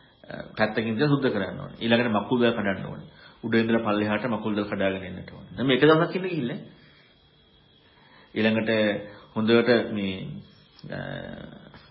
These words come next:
ජනේල් දොරවල් ඇරලා හොඳට පිහදාන්න ඕනේ කියනවා.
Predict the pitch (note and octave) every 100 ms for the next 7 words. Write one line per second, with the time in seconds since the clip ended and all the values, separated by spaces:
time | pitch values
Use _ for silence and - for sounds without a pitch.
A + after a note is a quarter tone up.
0 | - G2+ G#2 G2+ G2 G#2 G2+ F#2 A2+ A#2
1 | G#2+ B2 E3+ - C3+ G#2+ F#2+ - F#2+ -
2 | - D2+